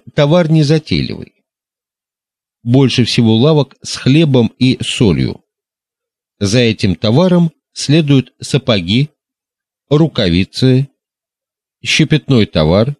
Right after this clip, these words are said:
железные изделия, лемеха и косы, овощи.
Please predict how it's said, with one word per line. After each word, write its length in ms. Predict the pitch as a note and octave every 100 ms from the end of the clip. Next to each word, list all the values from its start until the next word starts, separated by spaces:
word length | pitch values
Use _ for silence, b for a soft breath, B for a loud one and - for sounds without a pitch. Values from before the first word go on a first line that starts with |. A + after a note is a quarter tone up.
| _ _ _ _
железные 760 | A2+ C#3+ E3+ E3+ G#2+ G#2+ F#2+ -
изделия, 840 | B2+ G#2+ D#2 F#2 D#2+ D#2+ D#2 E2 - _ _ _ _ _ -
лемеха 600 | C3 C3 C3 - G2+ F2+
и 160 | A2
косы, 600 | - - E2 - C#3 D#3+ - _ _ _ _ _ _ _ _
овощи. 640 | C3+ B2+ F#2 D2 - -